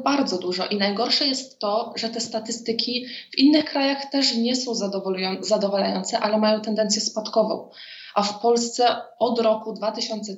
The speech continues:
czternastego do dwa tysiące osiemnastego wzrosło dwadzieścia trzy procent,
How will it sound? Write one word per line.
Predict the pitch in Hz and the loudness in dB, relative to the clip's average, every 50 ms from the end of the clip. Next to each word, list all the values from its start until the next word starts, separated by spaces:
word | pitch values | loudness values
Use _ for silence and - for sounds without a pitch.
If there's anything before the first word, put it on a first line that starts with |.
| - _ | -6 _
czternastego | - - - - 196 233 226 226 226 220 - - 226 220 240 233 | 0 0 0 0 -4 -4 -4 -6 -6 -8 -8 -12 -10 -8 -8 -8
do | 220 190 | -8 -6
dwa | - 208 208 | -6 -6 -4
tysiące | 214 226 - 226 208 196 - - | -2 -2 -2 -2 -4 -6 -6 -6
osiemnastego | - 202 - - 220 214 208 - - - 214 233 208 | -2 -2 -2 -2 -2 -6 -8 -8 -8 -8 -8 -8 -6
wzrosło | 202 196 - 208 214 220 226 214 - - 233 233 247 247 - | -6 -6 -4 -2 0 0 0 -2 -4 -6 -6 -6 -6 -6 -8
dwadzieścia | 190 - 202 196 196 202 - - 202 | -6 -4 -2 -2 0 0 0 0 -2
trzy | 190 - - 196 - | -4 -4 -4 -4 -4
procent, | 202 196 196 - 196 196 196 | -6 -6 -6 -6 -10 -10 -14